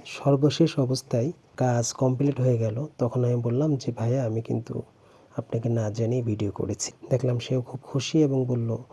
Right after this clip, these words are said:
"সমস্যা নেই, আপনি ভিডিওটি দিবেন।" তাই এখানে ভাইয়ের এখানে যতক্ষণ ছিলাম, আহ, ভাইয়ের সাথে গল্প করছিলাম, খুব ভালো লাগলো। আর ভাইয়ের দোকানটি হলো চুয়াডাঙ্গা পৌর কলেজের সাথেই, অর্থাৎ মেইন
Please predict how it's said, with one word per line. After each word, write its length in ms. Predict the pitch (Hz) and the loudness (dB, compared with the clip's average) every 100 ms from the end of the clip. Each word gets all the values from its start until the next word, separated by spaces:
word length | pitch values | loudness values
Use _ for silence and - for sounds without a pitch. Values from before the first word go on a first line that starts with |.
| - - | -20 -20
"সমস্যা 440 | - - 120 - 143 | -10 -2 -2 -2 0
নেই, 120 | 143 | 0
আপনি 180 | 123 113 | 0 0
ভিডিওটি 380 | 113 113 110 107 | 0 0 0 0
দিবেন।" 280 | 104 104 107 - - - - - _ _ _ - - | 0 0 -2 -6 -14 -16 -20 -20 _ _ _ -8 4
তাই 140 | 143 | 6
এখানে 480 | 143 151 156 151 165 - - - - - | 6 6 6 6 4 -4 -20 -20 -14 -2
ভাইয়ের 260 | 131 127 143 | 4 8 8
এখানে 260 | 131 156 147 | 8 6 8
যতক্ষণ 420 | 147 139 151 151 | 8 6 6 6
ছিলাম, 440 | - 143 127 156 - - - - - - - - | 6 4 6 2 -2 -14 -20 -20 -20 -20 -16 -2
আহ, 100 | 131 | 0
ভাইয়ের 180 | 120 127 | 4 2
সাথে 440 | 123 - 120 131 131 | 2 -2 2 4 6
গল্প 280 | 131 123 120 | 6 4 2
করছিলাম, 520 | 139 123 - 131 120 | 0 2 2 2 2
খুব 160 | - 127 | 2 2
ভালো 200 | 123 127 | 4 6
লাগলো। 380 | 127 117 120 175 - - - - - | 4 2 -2 -4 -10 -20 -20 -16 -2
আর 140 | 127 | 0
ভাইয়ের 280 | 120 120 127 | 4 4 4
দোকানটি 380 | 127 127 139 147 | 4 6 6 6
হলো 320 | 131 123 143 - - - - _ - | 6 4 2 -2 -12 -20 -20 _ 2
চুয়াডাঙ্গা 380 | 135 131 127 | 6 6 4
পৌর 320 | 120 135 127 120 | 4 2 2 2
কলেজের 440 | 123 120 120 127 - - - _ - | 2 2 2 2 0 -16 -20 _ -6
সাথেই, 460 | - 127 - 131 127 | 0 0 4 4 4
অর্থাৎ 340 | 113 - 127 - - - - - | 0 0 0 -2 -20 -20 -20 0
মেইন 360 | 135 131 131 139 | 6 10 10 8